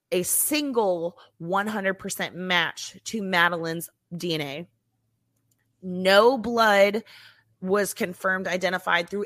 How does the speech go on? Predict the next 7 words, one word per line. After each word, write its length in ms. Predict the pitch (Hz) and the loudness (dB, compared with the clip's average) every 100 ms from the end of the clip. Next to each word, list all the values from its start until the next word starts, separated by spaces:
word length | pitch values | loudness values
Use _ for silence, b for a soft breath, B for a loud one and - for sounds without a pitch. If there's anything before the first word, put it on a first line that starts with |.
| - | -2
any 580 | 208 262 277 202 165 - _ _ _ | 0 0 -2 -8 -10 -14 _ _ _
of 300 | 185 180 170 - - | -2 -2 -4 -16 -18
the, 480 | 175 165 160 156 151 - | -4 0 2 0 -2 -4
um, 500 | 151 151 151 160 165 _ _ _ _ _ | -6 -6 -12 -14 -20 _ _ _ _ _
any 260 | 196 220 196 | -6 -6 -6
of 220 | 165 170 | -6 -6
the 320 | 170 170 160 | -8 -6 -6